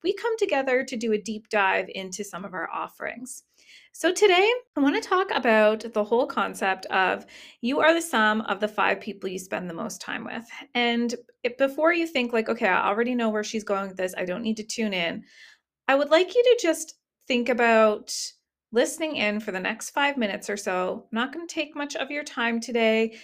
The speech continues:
Maybe you pop this in while you're running an errand, uh, or doing some laundry, whatever it might be.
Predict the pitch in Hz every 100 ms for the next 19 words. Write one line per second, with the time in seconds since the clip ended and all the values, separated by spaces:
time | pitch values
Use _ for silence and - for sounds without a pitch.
0 | - - 226 240 254 262 - 247 247 240
1 | 240 - 226 226 226 208 202 202 208 208
2 | 202 196 196 202 214 233 226 - 214 208
3 | 208 196 196 196 202 - 175 175 175 185
4 | 196 190 233 240 240 226 202 196 202 190
5 | 190 220 302 285 233 226 190 196